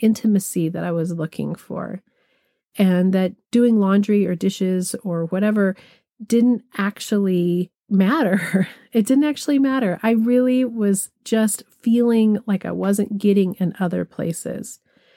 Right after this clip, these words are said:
And so when I started showing up to do those particular tasks from a heart space,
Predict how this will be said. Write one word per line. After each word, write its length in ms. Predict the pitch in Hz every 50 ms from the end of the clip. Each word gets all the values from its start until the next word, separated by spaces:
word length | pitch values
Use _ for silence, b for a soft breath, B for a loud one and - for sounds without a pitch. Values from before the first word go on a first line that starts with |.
| _ _ _
And 120 | 226 202
so 140 | - - 226
when 140 | 226 233 240
I 80 | 240 247
started 480 | 240 - - 269 262 285 285 311 285
showing 400 | - - - 233 220 202 196 190
up 220 | 185 175 175 190 - - _
to 140 | - - 196
do 440 | 175 - 208 202 202 208 208 208 190
those 540 | 202 202 202 196 208 220 233 240 247 233
particular 580 | - - 208 202 - 196 190 202 185 185 180 175
tasks 640 | 175 - - 175 175 170 170 - - - - - - _ _ _ _ _ _ _ -
from 480 | - - 208 196 202 202 - - 220 - _ _ -
a 80 | - 190
heart 300 | 196 226 220 214 - -
space, 500 | - - - - - 165 170 - -